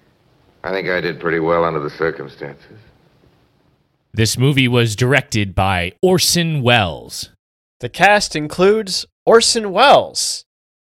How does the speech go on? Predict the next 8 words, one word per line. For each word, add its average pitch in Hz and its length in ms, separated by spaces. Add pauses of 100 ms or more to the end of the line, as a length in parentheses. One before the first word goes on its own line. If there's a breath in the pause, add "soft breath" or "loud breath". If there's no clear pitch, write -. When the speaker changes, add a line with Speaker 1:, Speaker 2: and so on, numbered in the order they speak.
Speaker 2:
The 131 80
genre 165 460
of 117 80
this 123 160
movie 113 360
is 92 400
Orson 123 460
Welles. 165 720